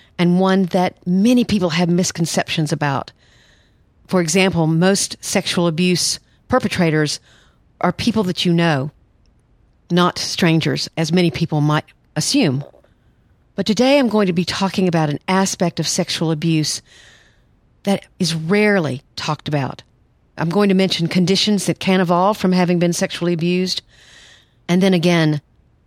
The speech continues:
the shame about sexual abuse that's rarely revealed. And I'm gonna give you three case histories of people that I worked with. The reason why it's important to talk about is that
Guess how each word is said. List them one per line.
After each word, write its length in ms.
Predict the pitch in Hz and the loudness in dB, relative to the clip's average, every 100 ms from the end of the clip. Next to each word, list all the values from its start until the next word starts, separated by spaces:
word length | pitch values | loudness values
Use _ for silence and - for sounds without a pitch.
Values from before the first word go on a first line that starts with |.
| _ - | _ -6
the 80 | 165 | -2
shame 340 | - 202 208 | 2 2 2
about 260 | 196 180 - | 2 0 -2
sexual 360 | 185 151 - | -4 -4 -4
abuse 320 | 160 165 160 - | -2 -2 -2 -4
that's 200 | 143 170 | -6 -6
rarely 480 | 170 180 175 170 | -2 0 2 0
revealed. 560 | 156 151 156 147 139 - - - - | -2 -2 0 -2 -2 -8 -16 -20 -4
And 100 | 175 | 0
I'm 80 | 170 | 2
gonna 140 | 170 | 2
give 180 | 160 175 | 2 2
you 140 | 165 | 0
three 340 | 156 - 226 233 | -2 -2 0 0
case 300 | 202 180 - | 0 -2 -2
histories 540 | 170 - 160 151 - - - - - | -4 -2 -2 -2 -4 -10 -20 -10 -8
of 140 | - | -6
people 240 | - 170 165 | -6 -4 -2
that 140 | 175 | 0
I 120 | 165 | 0
worked 320 | 156 156 - | 0 -4 -6
with. 280 | 151 151 - _ _ _ _ _ _ _ _ _ _ _ _ _ _ - | -6 -6 -10 _ _ _ _ _ _ _ _ _ _ _ _ _ _ -4
The 100 | 185 | 0
reason 300 | 220 226 240 | 2 2 2
why 160 | 233 | 2
it's 100 | 214 | 2
important 380 | 208 - 214 196 | -2 -2 -4 -2
to 60 | 190 | -4
talk 260 | - 208 | -2 -2
about 340 | 190 202 196 - _ - - - _ _ - | -2 0 -2 -4 _ -20 -20 -20 _ _ -2
is 220 | 185 - | -2 0
that 400 | 180 170 - | 0 0 -2